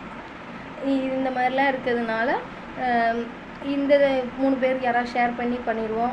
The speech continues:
அவங்க ஒரு நாள், நான் ஒரு நாள். ரெண்டாவது வந்து ஒரு அங்கனையே கீரைத்துறையில,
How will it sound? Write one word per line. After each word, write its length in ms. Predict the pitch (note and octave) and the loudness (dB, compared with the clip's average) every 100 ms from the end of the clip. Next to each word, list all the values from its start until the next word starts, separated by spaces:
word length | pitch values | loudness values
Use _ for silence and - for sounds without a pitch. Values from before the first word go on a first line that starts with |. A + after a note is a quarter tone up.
| - | -2
அவங்க 300 | A3+ A#3 A#3+ | -2 0 0
ஒரு 100 | A3 | 0
நாள், 140 | A3 B3 | 0 0
நான் 220 | A3 A3+ | 2 2
ஒரு 120 | G#3+ | 0
நாள். 120 | G#3+ | 0
ரெண்டாவது 340 | C#4 B3 C4+ C4+ | 0 4 6 4
வந்து 300 | B3 F4+ F#4+ | 2 2 4
ஒரு 420 | B3 A3+ G#3 G3+ G#3 - - - - - | 6 6 4 0 -6 -12 -14 -14 -12 -4
அங்கனையே 420 | A#3+ B3+ B3+ C#4 C#4 | -2 0 2 0 0
கீரைத்துறையில, 540 | C4+ C4+ A#3 G#3 G3+ | -2 0 -2 -4 -4